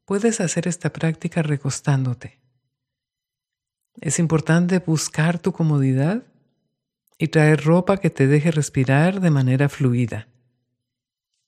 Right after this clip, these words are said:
permitiéndote ahora llegar a ti, transitando de lo que hiciste para estar aquí y ahora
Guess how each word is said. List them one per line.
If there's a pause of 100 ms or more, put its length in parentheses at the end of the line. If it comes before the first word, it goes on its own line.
(140)
permitiéndote
ahora
llegar
a
ti, (1700)
transitando
de
lo
que
hiciste
para
estar
aquí (1080)
y
ahora